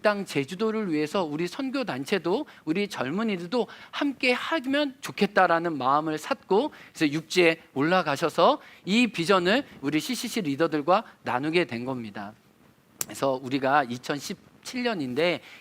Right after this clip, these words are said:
이천십팔 년에는 우리 씨씨씨의 일만 명에 되는 청년들을 다 제주에 와서 함께 제주 선교 대회로 모든 교회와 함께 주님의 얼굴을 구하자라고 비전을 안았을 때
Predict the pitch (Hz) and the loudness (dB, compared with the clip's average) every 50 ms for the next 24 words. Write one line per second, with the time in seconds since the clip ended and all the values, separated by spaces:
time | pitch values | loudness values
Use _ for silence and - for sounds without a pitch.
0 | _ - 139 147 - - 185 160 - - 233 202 - _ - - 269 254 254 262 | _ -6 -6 -4 -2 -2 -4 -2 -4 -8 -10 -12 -12 _ -10 -8 -6 -2 -2 -2
1 | 247 190 139 127 131 156 185 185 139 - - - - - _ 135 135 151 151 147 | -2 -2 -4 -2 -2 0 0 0 -2 -4 -10 -18 -20 -10 _ -4 -4 -2 -4 -4
2 | - 147 - - 117 101 - 214 196 180 185 - 226 254 269 262 262 254 247 240 | -4 -6 -6 -6 -8 -8 -4 -2 -2 -2 -2 -4 -4 -4 -2 -2 -2 -2 -2 -2
3 | 220 202 185 185 180 180 170 - 131 123 131 147 185 262 294 - - - _ _ | -2 -2 -2 -2 -4 -4 -4 -4 -4 -4 0 2 2 0 0 -2 -12 -20 _ _
4 | - - - 262 269 269 247 214 165 165 175 208 190 - - _ _ - - 160 | -14 -10 -6 -4 -2 -2 -2 -2 -2 0 0 0 -2 -2 -8 _ _ -8 -8 -6
5 | 147 - - - 139 123 139 156 160 156 131 - - 135 139 - 156 147 170 165 | -6 -8 -4 -6 -6 -2 0 0 0 0 -2 -4 -6 -6 -2 0 2 2 2 0
6 | - - - - - - - - 269 254 214 - 247 240 - - 170 151 151 190 | -2 -6 -18 -20 -20 -12 -4 -2 -2 -2 -2 -2 -2 -2 0 2 0 0 0 0
7 | 190 - - 294 285 285 269 254 277 254 254 - 139 139 170 190 180 180 208 196 | -6 -4 -4 -2 -2 -2 0 -2 -2 -4 -4 -2 0 2 4 4 6 6 4 4
8 | 147 - - - _ 143 156 185 180 226 226 196 - - 156 170 190 196 196 196 | 4 0 -10 -18 _ 2 2 2 2 2 -2 -2 0 4 4 6 6 6 6 4
9 | 185 170 156 - 190 185 170 156 - - 175 190 208 214 208 180 175 170 202 196 | 2 0 0 0 2 2 2 -2 -4 -4 -4 -2 0 4 4 4 4 4 2 2
10 | 196 190 - - 190 196 208 202 226 220 202 - - - - _ 147 170 170 165 | 2 0 0 2 4 4 4 6 6 4 4 4 -2 -16 -14 _ 2 2 2 2
11 | 170 - - 156 170 180 175 170 156 135 120 123 165 190 - - 185 - - 170 | 0 0 0 2 2 2 2 2 2 2 2 4 2 2 4 4 0 2 4 4
12 | 156 165 196 262 294 | 6 6 6 6 2